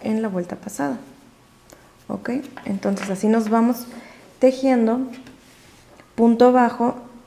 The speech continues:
y ves cómo va quedando este relieve diferente, el que deja el punto falso jersey, la parte de atrás del punto alto,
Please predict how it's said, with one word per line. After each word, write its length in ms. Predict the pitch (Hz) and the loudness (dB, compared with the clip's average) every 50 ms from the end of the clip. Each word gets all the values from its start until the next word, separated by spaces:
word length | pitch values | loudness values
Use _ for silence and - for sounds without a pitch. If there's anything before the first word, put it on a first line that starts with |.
| _ | _
y 120 | - 220 214 | -2 0 2
ves 220 | 208 220 220 220 | 2 2 2 0
cómo 300 | - - 240 247 254 247 | -2 0 2 2 4 4
va 180 | 233 226 220 233 | 2 0 0 0
quedando 480 | - 220 220 214 214 214 208 208 208 | 0 0 2 2 2 2 2 0 -2
este 580 | 208 208 208 - - 220 214 208 185 185 - - - | -2 -4 -6 -6 -4 -2 0 0 0 -2 -4 -8 -12
relieve 640 | - 190 190 185 185 185 190 196 196 202 208 233 247 - - - - - - - _ _ _ _ _ _ _ _ _ _ _ - - - _ | -4 -2 0 0 0 0 0 -2 -2 -4 -4 -6 -6 -10 -12 -18 -20 -20 -20 -20 _ _ _ _ _ _ _ _ _ _ _ -20 -20 -16 _
diferente, 880 | - 208 202 208 - 208 196 202 202 202 202 202 220 240 240 - - - | -2 -2 -2 0 0 2 4 6 4 4 4 2 2 2 2 0 -2 0
el 200 | - 214 214 208 | 2 2 2 4
que 160 | - 208 196 190 | 4 4 6 6
deja 400 | 196 196 196 196 214 226 233 - - - - - - - _ _ | 4 4 2 -2 -4 -6 -6 -8 -12 -18 -20 -20 -20 -20 _ _
el 360 | - 202 202 196 196 190 190 196 | 0 2 2 2 2 2 0 0
punto 320 | 196 220 226 226 226 226 | 2 2 2 2 2 0
falso 300 | 220 226 226 220 226 214 | 0 -2 -2 -2 -2 -4
jersey, 680 | 214 202 190 202 - - 220 220 233 254 277 285 - - - - - - - - | -4 -6 -6 -6 -4 -2 0 0 0 0 -2 -4 -8 -14 -18 -20 -20 -14 -4 2
la 240 | 202 202 196 202 | 2 2 4 4
parte 260 | 202 202 202 208 - 254 | 2 2 2 2 2 2
de 60 | 247 | 2
atrás 340 | 233 240 220 214 214 208 214 | 2 2 2 2 2 2 2
del 140 | 220 214 | 0 -2
punto 500 | 214 - - 214 220 214 214 214 214 208 | -2 -2 0 2 2 2 4 2 2 2
alto, 400 | 208 208 214 214 214 - 240 269 | 2 2 0 -2 -2 -2 -2 -2